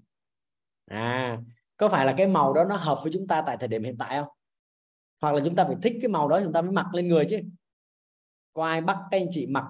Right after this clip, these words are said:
cái, cái, cái, cái, cái, cái áo đó lên người của chị không? Hay là do chính cái chị mặc nó lên? Có ai bắt chúng ta phải mặc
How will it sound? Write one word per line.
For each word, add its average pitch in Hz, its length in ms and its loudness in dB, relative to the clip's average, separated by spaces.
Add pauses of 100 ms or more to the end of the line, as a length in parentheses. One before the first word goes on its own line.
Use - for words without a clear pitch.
cái, 175 200 -2 (220)
cái, 156 260 -4
cái, 175 200 -2
cái, 175 320 -2
cái, 175 120 -2 (240)
cái 185 100 0
áo 175 420 0
đó 175 180 2
lên 156 200 0
người 131 180 2
của 123 140 -2
chị 123 120 -6
không? 127 160 -6 (180)
Hay 147 140 0
là 127 60 4
do 143 220 4
chính 160 160 0
cái 196 120 0
chị 156 120 -4
mặc 120 180 -6
nó 147 60 -4
lên? 147 260 -2 (1300)
Có 160 100 -2
ai 147 180 0
bắt 170 260 -2
chúng 170 180 -4
ta 147 280 0
phải 104 240 -6
mặc 120 160 -4